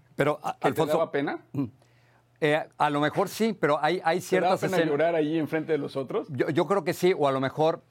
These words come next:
Speaker 1: vi la, vi la película con otras personas y no me atreví a reaccionar emocionalmente como yo hubiera querido cuando me encontré el carro de mi papá o el carro del, del amigo o, o lo que yo comía o las escenas del México donde yo crecí.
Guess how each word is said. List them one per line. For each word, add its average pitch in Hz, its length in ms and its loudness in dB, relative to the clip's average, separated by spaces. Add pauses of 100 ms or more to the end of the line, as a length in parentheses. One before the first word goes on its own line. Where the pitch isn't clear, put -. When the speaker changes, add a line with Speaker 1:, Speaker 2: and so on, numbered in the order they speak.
(340)
Speaker 1:
vi 139 180 2
la, 160 120 4
vi 143 180 -2
la 165 140 2
película 147 460 2
con 127 160 -2
otras 131 240 -2
personas 135 500 -2
y 147 80 -4
no 135 140 2
me 156 100 0
atreví 135 380 0
a 139 60 2
reaccionar 127 440 -2
emocionalmente 123 880 -2 (240)
como 123 240 -2
yo 139 140 2
hubiera 139 300 2
querido 131 460 -2 (220)
cuando 127 220 -2
me 127 80 0
encontré 139 580 0
el 131 200 -4
carro 139 280 2
de 131 100 0
mi 120 120 0
papá 123 440 0 (500)
o 110 80 -2
el 113 80 -4
carro 131 300 2
del, 110 360 -4
del 110 160 -2
amigo 117 480 -2 (320)
o, 113 500 2 (460)
o 117 160 0
lo 117 200 0
que 127 120 0
yo 127 160 0
comía 131 520 0
o 123 100 -2
las 110 240 -2
escenas 131 360 -2
del 110 140 -2
México 123 340 -2
donde 110 260 -2
yo 120 120 0
crecí. 127 320 -4